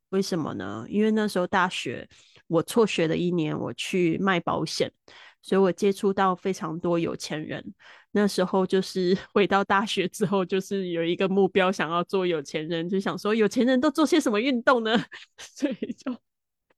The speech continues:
就修了高尔夫球，也是蛮功利的一个状态。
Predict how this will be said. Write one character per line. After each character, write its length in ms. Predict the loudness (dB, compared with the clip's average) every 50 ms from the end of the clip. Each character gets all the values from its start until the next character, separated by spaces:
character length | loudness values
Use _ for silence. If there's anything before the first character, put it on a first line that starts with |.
| 0 0 0 4
就 200 | 4 4 6 6
修 360 | 4 0 2 4 6 6 6
了 100 | 6 4 4
高 300 | 4 4 4 6 6 6
尔 120 | 6 6 4 2 0 0
夫 160 | 2 4 4
球， 260 | 4 2 0 2 4 4 4 2 2
也 180 | 2 0 0 0
是 140 | -2 -4 0
蛮 320 | 0 0 0 0 -4 -2 0
功 320 | 0 0 0 0 -4 -2
利 160 | 0 0 0
的 160 | 0 -2 -4
一 160 | -4 -6 -8 -8
个 180 | -8 -8 -10 -10 _ _
状 260 | -4 -2 -2 -2 -4 -8 -12 _
态。 340 | -2 0 2 2 0 -2